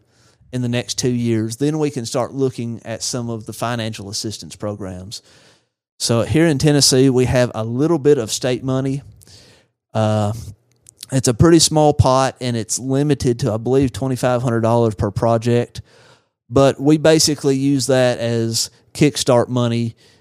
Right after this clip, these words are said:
to get somebody started. Like, if they come in and they're wanting to, they're ready to start, but we just,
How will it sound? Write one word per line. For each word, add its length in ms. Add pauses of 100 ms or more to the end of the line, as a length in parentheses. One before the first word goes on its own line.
(140)
to 100
get 200
somebody 380
started. 480
Like, 240
if 120
they 140
come 280
in 420 (640)
and 400
they're 100
wanting 380
to, 100
they're 140
ready 260
to 80
start, 500
but 140
we 120
just, 340